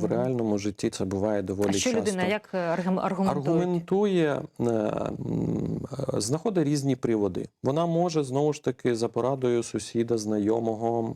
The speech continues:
Speaker 2: фармацевта прийняти якийсь знеболюючий засіб.
Speaker 1: Мгм.
Speaker 2: Трошечки біль втамувався.
Speaker 1: Симптоми прибрали, але ж
Speaker 2: Прибрали
Speaker 1: причина.
Speaker 2: або
Speaker 1: Мгм.
Speaker 2: зменшились. Ну, можливо, да, щось там, е,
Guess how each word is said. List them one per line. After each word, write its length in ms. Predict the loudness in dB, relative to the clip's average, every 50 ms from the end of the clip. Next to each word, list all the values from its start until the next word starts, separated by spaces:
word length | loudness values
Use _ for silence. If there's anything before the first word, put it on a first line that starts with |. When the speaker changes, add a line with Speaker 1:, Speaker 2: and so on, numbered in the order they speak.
| -6 -6
Speaker 2:
фармацевта 680 | -4 -4 -4 -2 -4 -4 -2 -2 -2 -2 -4 -4 -6 -6
прийняти 500 | -4 -2 -2 -2 0 -2 -4 -4 -4 -4
якийсь 340 | -4 -4 -2 -2 -2 0 0
знеболюючий 600 | 0 -2 0 0 0 0 0 0 -2 -2 -4 -6
засіб. 380 | -2 -2 -2 -2 -2 -4 -4 -2
Speaker 1:
Мгм. 100 | -2 0
Speaker 2:
Трошечки 480 | 0 0 0 -2 -4 -6 -6 -4 -4
біль 180 | -2 -2 -2 -4
втамувався. 680 | -4 -4 -4 -2 -2 0 0 0 -2 -4 -4 -4 -6 -4 -4
Speaker 1:
Симптоми 500 | -2 0 0 0 0 0 0 0 0 0
прибрали, 400 | 0 -2 0 0 0 0 0 0
але 120 | 0 0 0
ж 60 | 0
Speaker 2:
Прибрали 240 | 0 0 0 2 0
Speaker 1:
причина. 240 | 0 2 2 2 0
Speaker 2:
або 80 | 0 -2
Speaker 1:
Мгм. 100 | -2 -2
Speaker 2:
зменшились. 840 | -2 0 0 0 0 -2 -2 0 0 2 2 2 2 0 -2 -2
Ну, 220 | 0 0 2 2 2
можливо, 600 | 2 0 0 0 2 2 2 2 2 2 0 0
да, 400 | 0 -2 -2 0 0 0 -2 -4
щось 340 | -4 -2 0 0 0 0 -2
там, 420 | -4 -4 -4 -4 -4 -4 -4 -4
е, 400 | -4 -4 -4 -4 -4 -4 -4 -6